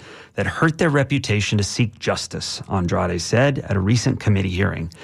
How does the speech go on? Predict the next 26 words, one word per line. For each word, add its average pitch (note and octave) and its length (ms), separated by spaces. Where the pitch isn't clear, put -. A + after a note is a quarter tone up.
"and B2 160
to C3 120
not C3+ 380
have C3+ 300
to C3 80
spend A2+ 400
egregiously B2 720
enormous A2+ 480
amounts G#2+ 320
of A#2 80
money G2+ 240
to G#2+ 80
seek A2+ 240
justice F#2+ 640
to B2 140
prove A2+ 380
they A2 120
were G#2+ 100
defamed G2 640
with G2 300
actual G#2 420
malice." F2+ 680
Now, G#2+ 240
efforts D3 460
to C#3 100
reform C3+ 680